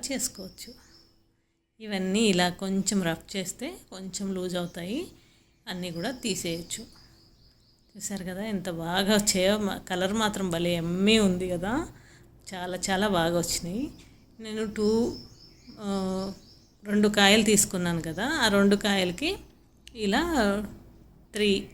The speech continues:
ఐస్ కోలా వచ్చింది అన్నమాట. భలే బాగున్నాయి, మీరందరూ ట్రై చేయండి.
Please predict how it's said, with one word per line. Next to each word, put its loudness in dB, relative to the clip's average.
ఐస్ -8
కోలా -6
వచ్చింది -12
అన్నమాట. -10
భలే 0
బాగున్నాయి, 0
మీరందరూ 4
ట్రై 0
చేయండి. -6